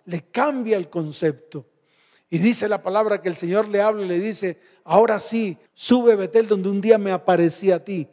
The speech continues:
porque te daré esta tierra, lo que le prometí a tu abuelo Abraham,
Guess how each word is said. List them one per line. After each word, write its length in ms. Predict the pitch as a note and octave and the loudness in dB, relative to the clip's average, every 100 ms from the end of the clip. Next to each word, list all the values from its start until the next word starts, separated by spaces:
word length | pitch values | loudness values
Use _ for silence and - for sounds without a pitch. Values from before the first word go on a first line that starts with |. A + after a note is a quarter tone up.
| _ | _
porque 320 | - D#3+ - E3 | 0 0 -2 -6
te 160 | E3 | -4
daré 300 | D#3+ D#3+ F#3+ | -4 0 0
esta 260 | F#3 - E3+ | 0 -4 -4
tierra, 600 | F#3 F#3 E3+ D#3+ D3 C3 - | 0 0 0 -6 -10 -10 -6
lo 120 | D#3 | -2
que 100 | D#3+ | 0
le 120 | D#3+ | 0
prometí 680 | D#3+ D#3+ D#3 D#3 A3 A3+ G3+ | -2 -4 -4 -4 -2 0 0
a 160 | F3 | -2
tu 100 | F3+ | 0
abuelo 380 | D#3+ D#3 G3 F3+ | 0 2 2 0
Abraham, 500 | D#3+ F3 F#3 D#3 C3+ | 0 -2 -2 -4 -8